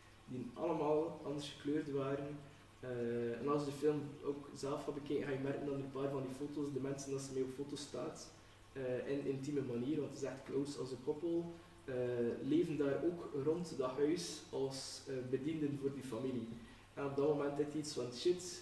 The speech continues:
eh, ik moet hier weg. Ehm, dus hij pakt al zijn, zijn materiaal, eh, en hij wil met zijn vriendin aanzetten. En de vriendin blijft dan voor een paar minuten zogezegd de sleutels zoeken. Ehm, en dan eigenlijk zie je echt dat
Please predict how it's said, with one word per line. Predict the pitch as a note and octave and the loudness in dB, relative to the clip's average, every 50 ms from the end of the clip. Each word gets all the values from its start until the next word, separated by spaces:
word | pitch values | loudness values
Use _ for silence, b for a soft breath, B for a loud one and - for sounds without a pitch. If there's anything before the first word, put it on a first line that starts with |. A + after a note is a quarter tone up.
| - - | -12 -10
eh, | - B2+ B2 A#2+ A#2+ - | -6 -4 -4 -4 -2 -2
ik | C3 - D3 | -2 -2 0
moet | C#3 C3 | 0 2
hier | B2 A#2 A2 | 4 2 4
weg. | - - - - - - - - B B B B B B - | 2 0 -2 -4 -8 -12 -14 -14 B B B B B B -10
Ehm, | - B2+ B2 A#2+ A#2+ A#2+ A#2+ A#2+ A#2+ A#2+ A#2 A2+ A2+ A2 G#2+ - - - - - - - - - - - - - - - - - | -6 -4 -2 -2 -2 -2 0 0 2 2 2 2 0 -2 -4 -6 -8 -10 -12 -14 -18 -20 -20 -20 -20 -20 -20 -20 -20 -20 -20 -10
dus | - C#3 C3+ B2+ | -4 -4 -2 -2
hij | C3+ | -2
pakt | B2+ - D3 C#3+ - - - | -2 0 0 0 0 0 2
al | C#3+ D3 D3+ | 4 6 6
zijn, | C#3 C#3 C3+ C3 B2+ A2+ A2 - | 6 6 2 2 2 -2 -2 -2
zijn | C3+ B2+ | -2 -2
materiaal, | B2+ C3 C3 - B2 A#2 A#2 B2+ C#3+ D3+ D3+ D3 D3 - - - | -2 -4 -4 0 0 2 2 2 4 4 4 2 2 -2 -6 -6
eh, | C3+ B2 A#2+ A#2 A#2 A2+ A#2 A#2 G#2 - B2+ | -4 -2 -2 -2 0 0 0 -2 -2 -2 -4
en | B2+ | -4
hij | C3+ B2+ | -2 0
wil | C#3 C#3 C#3 | 2 4 4
met | C#3 C3+ - | 4 2 0
zijn | - - C3+ | -2 -4 -4
vriendin | C3 B2+ A#2+ C3 C3 C3 - - B2+ | -4 0 2 2 2 2 0 -2 -2
aanzetten. | C3+ C#3 C#3+ C#3+ C#3+ C#3 C#3+ C#3 C#3 C#3 C#3+ - B B B B B B - - | -2 -2 0 0 0 0 0 -2 -2 -4 -6 -8 B B B B B B -16 -8
En | - A#2+ B2+ B2+ A#2+ A#2 A#2 | -6 -4 -4 -2 -2 -2 -2
de | B2+ | -2
vriendin | B2+ B2+ B2+ B2+ B2 A#2+ C3 B2+ C3 C3 | -2 -2 -2 -2 0 2 0 0 2 0
blijft | B2 B2+ B2+ - - - | 0 0 0 0 -2 -4
dan | - - B2 B2 B2 | -2 -2 -2 0 0
voor | B2+ | 0
een | A#2+ A#2+ A#2+ | 0 0 0
paar | B2+ C3 C3+ C3 C3 C3 | 0 2 2 2 2 2
minuten | C3+ C3+ C3+ C3 C3 - - | 0 -2 -2 -2 -4 -6 -4
zogezegd | - C#3 C3+ C3+ B2+ C#3 C#3 C3+ C3+ C3 | 0 2 2 4 4 2 0 -2 -4 -6
de | A#2+ | -8
sleutels | - - C#3 C#3 C3+ C3+ C3 - - | -6 0 0 0 0 -2 -6 -6 -6
zoeken. | - C#3+ C#3 C3+ C3+ C3 C3 C3+ C3 C3 B B B B B B B B - | -6 -6 -2 -2 -2 -2 -2 -6 -8 -10 B B B B B B B B -8
Ehm, | A#2 A2+ A2+ A2+ A#2 A2+ A#2 A#2 A2+ A2 G#2+ G#2+ G#2+ G#2+ G#2+ - - - - - - | -6 -4 -2 0 0 2 2 2 2 2 2 2 0 0 -2 -4 -8 -12 -16 -12 -8
en | B2 B2+ B2 | -6 -2 0
dan | B2+ B2+ B2 B2 A#2+ A2+ A2 A2+ - | 2 2 2 0 -2 -2 -4 -6 -2
eigenlijk | - A#2+ B2 B2 A#2+ A#2 A#2 - - - - - | -2 0 2 4 2 2 2 0 -4 -10 -10 -10
zie | - - C3 C#3+ D3 | -8 -6 -2 4 6
je | D3 D3 D3 D3 D3 - | 8 8 8 6 2 -2
echt | D3 - - - - - - - - | -2 -4 -4 -6 -10 -12 -14 -6 -2
dat | C#3+ C#3 C#3 - - | -2 -2 -2 -4 -10